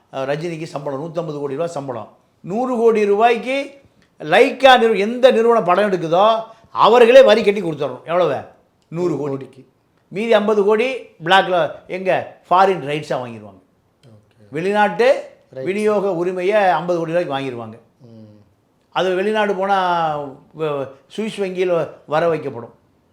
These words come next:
Speaker 1: சுவிட்சர்லாந்து வங்கியில
Speaker 2: வர
Speaker 1: வர,
Speaker 2: வைக்கப்படும்.
Speaker 1: வர வைக்கப்படும். இந்த நூறு கோடி ரூபாய் டேக்ஸ் கட்டி இது சொத்துக்களாக மாறிது.
Speaker 2: ம்.
Speaker 1: இது, இது, இதுதான் இப்ப கமலஹாசனுடைய கதை, ஆ, ரெட் ஜெயண்ட்டுடைய கதை,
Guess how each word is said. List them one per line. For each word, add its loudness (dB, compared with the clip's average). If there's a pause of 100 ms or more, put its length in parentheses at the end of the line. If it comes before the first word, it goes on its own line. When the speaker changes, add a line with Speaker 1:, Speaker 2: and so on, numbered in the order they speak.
(180)
Speaker 1:
சுவிட்சர்லாந்து -2
வங்கியில -2
Speaker 2:
வர 6 (460)
Speaker 1:
வர, 2
Speaker 2:
வைக்கப்படும். 0
Speaker 1:
வர 4
வைக்கப்படும். -6 (200)
இந்த -6
நூறு -2
கோடி 0
ரூபாய் 2 (340)
டேக்ஸ் 0
கட்டி -4
இது -4 (560)
சொத்துக்களாக 0
மாறிது. -6
Speaker 2:
ம். -20
Speaker 1:
இது, 0
இது, -4
இதுதான் 2 (140)
இப்ப -8
கமலஹாசனுடைய -2
கதை, 0 (640)
ஆ, -6 (280)
ரெட் -6
ஜெயண்ட்டுடைய -4
கதை, -2